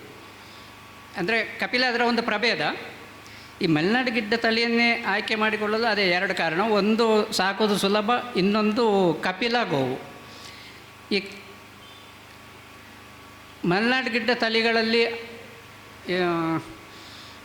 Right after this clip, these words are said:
ರೋಗ ನಿರೋಧಕ ಶಕ್ತಿ ಇರುವಂಥದ್ದು ತುಂಬ ಜಾಸ್ತಿ.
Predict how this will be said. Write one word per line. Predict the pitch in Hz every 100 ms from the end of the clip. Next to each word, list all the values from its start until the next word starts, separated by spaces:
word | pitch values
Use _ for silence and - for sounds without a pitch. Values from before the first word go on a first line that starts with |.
| - - - - -
ರೋಗ | 180 240 262
ನಿರೋಧಕ | 254 240 240 233
ಶಕ್ತಿ | 208 214 - 247 226 - - -
ಇರುವಂಥದ್ದು | - 214 214 214 208 220 208 233
ತುಂಬ | - - 190 226 233
ಜಾಸ್ತಿ. | 180 175 202 - - 147